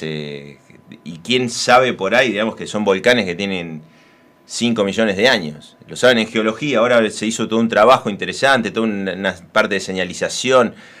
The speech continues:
Hay muchísimo. El tema es que por ahí, eh, hay que, uno, uno si, si mira las provincias que tenemos alrededor, Mendoza, Córdoba, Río Negro, Neuquén, claro, tienen todo. Tienen ballena, tienen, eh,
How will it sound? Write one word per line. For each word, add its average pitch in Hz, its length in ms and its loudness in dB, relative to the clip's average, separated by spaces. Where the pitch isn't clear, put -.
Hay 160 200 4
muchísimo. 135 680 -2
El 85 80 -8
tema 175 200 4
es 170 40 4
que - 140 -2
por 101 160 4
ahí, 135 340 4
eh, 80 500 -10
hay 101 160 -8
que, 85 260 -12
uno, 143 240 -2
uno 156 240 4
si, 117 380 -4
si - 160 -8
mira 143 160 2
las 143 120 4
provincias 139 400 2
que 123 40 0
tenemos 127 220 2
alrededor, 107 720 4
Mendoza, 92 600 -8
Córdoba, 85 560 -2
Río 87 260 -6
Negro, 87 380 -6
Neuquén, 87 420 -4
claro, 151 400 0
tienen 160 240 -2
todo. 131 480 -2
Tienen 117 180 -2
ballena, 135 460 2
tienen, 101 380 -2
eh, 90 680 -6